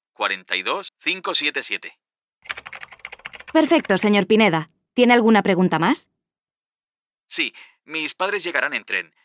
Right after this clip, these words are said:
Speaker 1: ¿Está muy lejos del hotel?
Speaker 2: El hotel está a treinta minutos de la estación,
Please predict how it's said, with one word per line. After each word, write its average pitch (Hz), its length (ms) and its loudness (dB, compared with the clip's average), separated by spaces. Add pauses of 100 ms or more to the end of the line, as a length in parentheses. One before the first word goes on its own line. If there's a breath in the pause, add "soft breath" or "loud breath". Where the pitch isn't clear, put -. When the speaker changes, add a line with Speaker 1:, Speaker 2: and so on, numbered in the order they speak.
Speaker 1:
¿Está 117 260 -4
muy 165 160 -8
lejos 160 240 -6
del 143 100 -4
hotel? 147 320 -8
Speaker 2:
El 254 160 2
hotel 320 260 2
está 277 300 2
a 262 80 4
treinta 233 320 2
minutos 214 320 2
de 202 80 2
la 180 80 2
estación, 165 600 -2